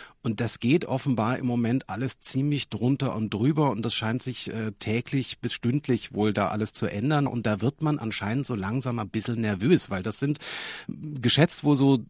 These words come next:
tausendfünfhundert bis zweitausend Unterlagen, die Tesla da liefern muss. Und das fehlt eben im Moment noch alles. Der Kaufvertrag für das Gelände, der steht offenbar kurz bevor.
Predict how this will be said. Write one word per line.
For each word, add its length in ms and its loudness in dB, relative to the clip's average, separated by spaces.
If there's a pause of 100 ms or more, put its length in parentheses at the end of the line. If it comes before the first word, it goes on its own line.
tausendfünfhundert 920 4
bis 140 0
zweitausend 560 2
Unterlagen, 520 6
die 120 2
Tesla 360 0
da 180 4
liefern 400 2
muss. 200 2
Und 140 -2
das 180 0
fehlt 320 2
eben 300 0
im 80 0
Moment 380 0
noch 180 -4
alles. 400 -4
Der 120 -2
Kaufvertrag 760 0
für 120 -2
das 160 -2
Gelände, 340 2
der 200 2
steht 260 -4
offenbar 340 -4
kurz 220 -6
bevor. 460 0